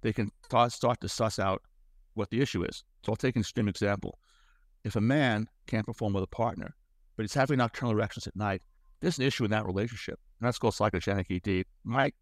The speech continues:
be that and performance anxiety are probably two most common problems with, you know, you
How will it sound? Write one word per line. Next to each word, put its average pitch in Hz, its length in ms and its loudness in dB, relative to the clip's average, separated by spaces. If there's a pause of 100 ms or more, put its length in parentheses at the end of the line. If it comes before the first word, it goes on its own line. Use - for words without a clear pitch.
be 107 320 -2 (880)
that 131 260 4
and 107 120 0
performance 107 400 0
anxiety 92 300 2
are 90 40 0
probably 95 240 0
two - 120 -6
most 101 160 -2
common 95 480 -2 (460)
problems 98 480 4
with, 90 280 2 (120)
you - 80 -8
know, 92 100 -6
you 92 120 -6